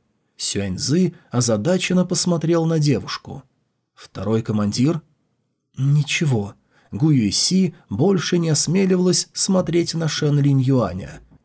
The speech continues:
«Сегодня я слишком часто использовала свою особую способность и слегка переутомилась. Он почти исцелился. Всё должно быть в порядке.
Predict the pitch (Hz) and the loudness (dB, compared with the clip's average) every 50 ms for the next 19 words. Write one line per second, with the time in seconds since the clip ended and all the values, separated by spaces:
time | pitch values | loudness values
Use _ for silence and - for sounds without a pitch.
0 | _ _ - - - - - 156 156 175 165 147 156 151 147 147 151 147 - - | _ _ -4 0 0 2 2 2 2 4 4 4 4 4 4 4 4 2 2 0
1 | 170 170 151 - - - 151 151 151 - - 196 180 156 - - - 123 117 - | 0 0 0 -2 0 0 2 2 2 0 0 0 0 0 0 0 0 0 0 0
2 | - - - 175 170 156 143 147 147 151 147 - - - 151 151 151 147 143 - | -2 -2 -2 0 2 2 2 2 4 4 2 2 2 2 2 2 4 2 2 2
3 | - 170 160 147 143 143 139 - - - 147 143 - - 190 160 135 120 104 104 | 2 2 2 4 4 2 2 0 -2 -2 -2 0 2 2 2 4 2 2 2 0
4 | - - - - 160 151 156 - 156 156 151 - - - 170 165 - - 156 156 | -2 -4 -4 -2 -2 0 0 0 0 0 -2 -2 -2 -2 -2 0 0 2 2 2
5 | 151 147 - 170 165 165 147 120 101 98 - - - - - _ _ _ _ _ | 2 2 0 0 2 2 2 2 0 -2 -2 -2 -4 -4 -8 _ _ _ _ _
6 | - 180 180 180 180 175 180 - - - - 190 185 - - 156 139 - - - | 2 2 2 2 2 0 -2 -2 -2 0 2 2 2 0 0 -2 -2 -2 -2 -2
7 | - 202 180 175 147 113 - - - - 110 104 101 - _ _ _ _ - - | 0 0 2 2 0 0 0 -2 -2 -2 -2 -4 -6 -8 _ _ _ _ -2 0
8 | - 214 190 190 175 160 185 185 180 180 180 - - 196 175 143 110 104 - - | 2 2 2 2 2 2 2 2 2 0 -2 -4 -4 -2 0 0 0 -2 -4 -6
9 | - 104 98 - | -6 -6 -6 -8